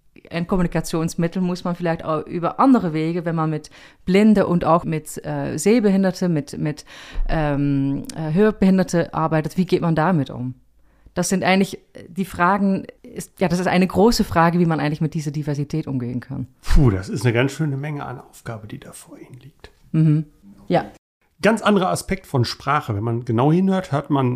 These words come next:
Speaker 2: äh, in Ihrem wunderbaren Deutsch so einen kleinen niederländischen <laughs>
Speaker 1: Ja.
Speaker 2: Einschlag. Ähm, äh, ähm, die Invasion der Holländer.
Speaker 1: Mhm.
Speaker 2: Ähm, äh, ähm, gibt's ja schon ganz lange in Bochum. Ähm, viele erinnern sich gerne an Rein van Dijnhoven, den Torwart des V F L Bochums,
Speaker 1: Ah, ja.
Speaker 2: Gerd-Jan Verbeek, der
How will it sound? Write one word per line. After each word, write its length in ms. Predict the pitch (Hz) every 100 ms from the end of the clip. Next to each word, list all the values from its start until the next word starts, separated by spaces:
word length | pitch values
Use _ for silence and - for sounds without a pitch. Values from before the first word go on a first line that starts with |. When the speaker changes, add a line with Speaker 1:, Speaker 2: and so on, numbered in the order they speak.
| 123
Speaker 2:
äh, 60 | - 135
in 200 | 180 131
Ihrem 260 | 156 131 117
wunderbaren 420 | 160 143 131 120
Deutsch 260 | 113 151 -
so 100 | 120
einen 160 | 104
kleinen 380 | - - 131 160
niederländischen 880 | 147 151 135 135 127 - 107 110 120 160
<laughs> 40 |
Speaker 1:
Ja. 200 | 190 165
Speaker 2:
Einschlag. 580 | 127 143 - 202 247 - - - _ _
Ähm, 640 | 160 135 131 127 127 135 160 _ 143
äh, 260 | 147 135
ähm, 420 | - 151 127 123
die 120 | 117 160
Invasion 480 | 127 131 113 131
der 140 | 123 107
Holländer. 500 | 101 101 - - -
Speaker 1:
Mhm. 320 | 180 175 165 135
Speaker 2:
Ähm, 580 | 120 123 117 113 127 170 165
äh, 480 | 127 123 135 - 120
ähm, 560 | 117 151 131 - -
gibt's 220 | 123 -
ja 80 | 110
schon 120 | -
ganz 220 | 98 98 -
lange 220 | 110 165
in 120 | 135
Bochum. 560 | 120 143 - 135 127 123
Ähm, 120 | 110 107
viele 240 | 131 120
erinnern 240 | 117 117
sich 160 | 110 110
gerne 180 | 117 113
an 80 | 107
Rein 240 | 120 123
van 160 | - 110
Dijnhoven, 540 | 117 120 120 117 123
den 240 | 107 104 117
Torwart 300 | 131 117 113
des 120 | 117
V 160 | - 123
F 80 | -
L 100 | 110
Bochums, 360 | 139 220 185
Speaker 1:
Ah, 0 |
ja. 40 | 135
Speaker 2:
Gerd-Jan 360 | 120 123 113
Verbeek, 500 | - 113 107 135 143
der 220 | 120 110